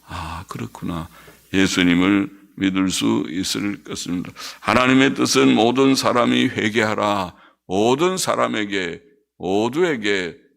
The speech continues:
예, 증거하기를 회개하라. 회개하고 구주 예수 그리스도를 믿으라는 것이고, 예수님 믿고 구원 얻은 자들은 이제, 이제 착하게 선하게 살아라. 죄성을 따라, 육신의 죄성을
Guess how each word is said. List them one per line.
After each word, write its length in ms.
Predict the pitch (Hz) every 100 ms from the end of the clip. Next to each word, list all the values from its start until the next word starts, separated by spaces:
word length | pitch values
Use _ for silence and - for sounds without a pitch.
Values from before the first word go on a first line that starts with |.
| 82
예, 240 | 82 80
증거하기를 720 | - - 85 85 - 98 95
회개하라. 760 | 87 90 120 127 78 80 78 78
회개하고 920 | 87 104 123 127 131 139 139 143 143 - _ -
구주 480 | 117 113 120 120 92
예수 260 | 101 98
그리스도를 600 | - 101 98 101 101 101 101
믿으라는 760 | 85 82 135 135 110 131 135
것이고, 640 | 80 - - 82 104 135 _ _ _ _ -
예수님 500 | 95 - 101 104 101
믿고 600 | 101 98 - 101 104 101
구원 240 | - 95 92
얻은 340 | 90 92 90
자들은 520 | 85 82 85 85 82
이제, 600 | 92 92 110 104 92 90 - _ _
이제 380 | 85 76 80 82 - _ _ _
착하게 640 | - - - 92 90 87 -
선하게 600 | - 85 87 104 98 113
살아라. 520 | 110 - 95 101 95 _ _ _
죄성을 760 | - 87 95 - 107 123 151 151
따라, 320 | 104 98 92
육신의 580 | 92 101 - 117 135 139
죄성을 520 | 85 82 - 104 151